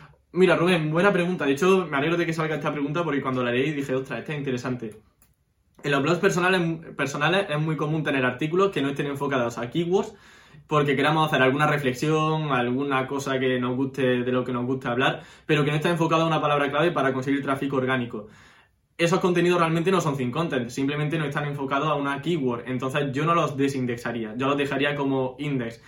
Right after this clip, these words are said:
En el caso de que sea un artículo de dos párrafos, de un párrafo y que apenas tenga información,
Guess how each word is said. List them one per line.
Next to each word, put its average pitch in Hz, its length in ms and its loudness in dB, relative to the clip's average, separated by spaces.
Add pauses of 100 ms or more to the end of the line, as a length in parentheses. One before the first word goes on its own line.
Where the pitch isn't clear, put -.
(180)
En 139 140 -2
el 139 60 0
caso 143 180 0
de 147 140 2
que 143 60 0
sea 143 100 -2
un 147 60 0
artículo 143 380 0
de 120 100 0
dos 131 200 0
párrafos, 135 380 2
de 135 60 4
un 131 100 0
párrafo 131 380 0
y 123 60 -2
que 123 60 -2
apenas 131 320 2
tenga 131 540 2
información, 131 760 0